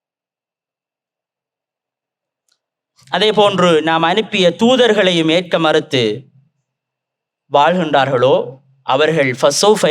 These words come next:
يعلمون، அவர்கள் அறிந்து கொள்வார்கள், அவர்கள் நிச்சயம் அறிந்து கொள்வார்கள். இதில் الأغلال في أعناقهم، அவர்களுடைய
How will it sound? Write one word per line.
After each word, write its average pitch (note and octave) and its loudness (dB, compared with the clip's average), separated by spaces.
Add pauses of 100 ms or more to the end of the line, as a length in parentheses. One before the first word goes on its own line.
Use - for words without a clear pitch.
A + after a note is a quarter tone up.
يعلمون، B2+ 0
அவர்கள் G#3+ 2
அறிந்து C4+ 2
கொள்வார்கள், D3+ 0 (760)
அவர்கள் F#3 0 (120)
நிச்சயம் A#3+ 0
அறிந்து A#3 0
கொள்வார்கள். C3+ 0 (3250)
இதில் A3 0
الأغلال A3 2 (140)
في G#3 -4 (160)
أعناقهم، E3+ 0 (680)
அவர்களுடைய F#3 2